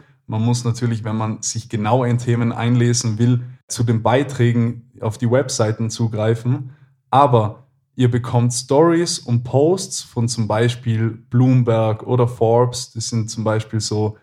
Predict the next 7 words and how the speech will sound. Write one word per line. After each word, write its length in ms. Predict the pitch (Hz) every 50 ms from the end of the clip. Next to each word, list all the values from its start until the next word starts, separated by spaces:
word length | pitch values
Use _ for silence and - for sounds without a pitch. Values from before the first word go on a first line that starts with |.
| _ -
Seiten, 480 | - - 101 107 123 120 - 117 107
wo 160 | 110 113 - -
ich 240 | 131 - - - 127
auch 140 | 113 117 123
meinen 260 | 117 110 107 107 113
Content 500 | - - 120 127 123 123 120 110 104 110
beziehe. 600 | 113 107 - - 120 117 120 127 139 147 135